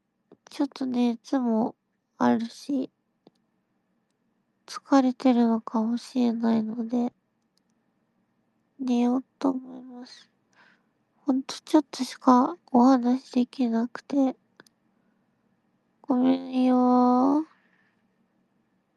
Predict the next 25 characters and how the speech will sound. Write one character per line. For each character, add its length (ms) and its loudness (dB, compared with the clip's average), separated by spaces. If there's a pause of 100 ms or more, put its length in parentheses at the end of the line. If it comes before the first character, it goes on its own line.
(240)
ま 140 0
た、 560 4 (200)
あ 200 4
の、 380 -4 (1600)
新 300 4
し 440 2
い 60 -10 (1200)
健 280 0
康 200 4
診 320 -4
断 200 2
の 120 0
結 300 -6
果 180 2
が 160 2
来 140 -20
た 180 0
ら 160 0 (200)
お 160 0
知 180 -4
ら 140 4
せ 360 -2 (1160)
し 260 -12
ま 320 -2
す。 460 -20